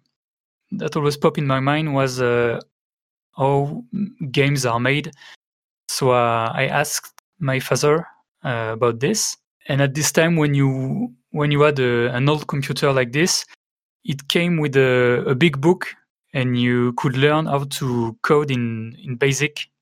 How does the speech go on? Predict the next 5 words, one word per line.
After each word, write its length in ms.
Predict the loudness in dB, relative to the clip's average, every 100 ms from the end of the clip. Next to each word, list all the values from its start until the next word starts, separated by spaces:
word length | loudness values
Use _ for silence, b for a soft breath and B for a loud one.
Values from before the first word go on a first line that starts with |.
| _ _ _ _ _ _
So, 280 | -2 2 2
uh, 760 | 2 0 -2 -4 -4 -6 -8 -8
so 220 | -4 0
I 80 | 2
learned, 460 | 2 0 -2 -8